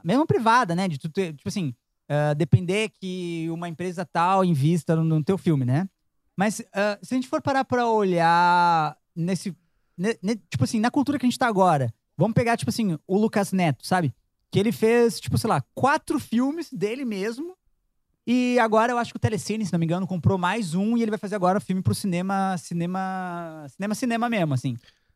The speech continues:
Ah, tipo assim, não existe a possibilidade, então, de daqui pra frente aparecer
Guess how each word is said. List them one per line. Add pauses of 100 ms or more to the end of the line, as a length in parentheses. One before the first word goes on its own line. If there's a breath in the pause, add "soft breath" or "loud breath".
(200)
Ah, (280)
tipo
assim, (460)
não
existe
a
possibilidade,
então,
de
daqui
pra
frente
aparecer